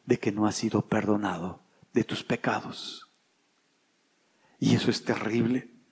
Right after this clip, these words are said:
porque estamos ahí en ese momento tan difícil.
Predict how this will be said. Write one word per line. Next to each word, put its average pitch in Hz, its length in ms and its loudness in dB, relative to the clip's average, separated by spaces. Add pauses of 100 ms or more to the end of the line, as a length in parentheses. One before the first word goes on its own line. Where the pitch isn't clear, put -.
(460)
porque 120 220 4
estamos 117 600 2 (640)
ahí 113 280 2
en 120 100 4
ese 127 220 4
momento 110 580 4
tan 101 200 2
difícil. 113 580 0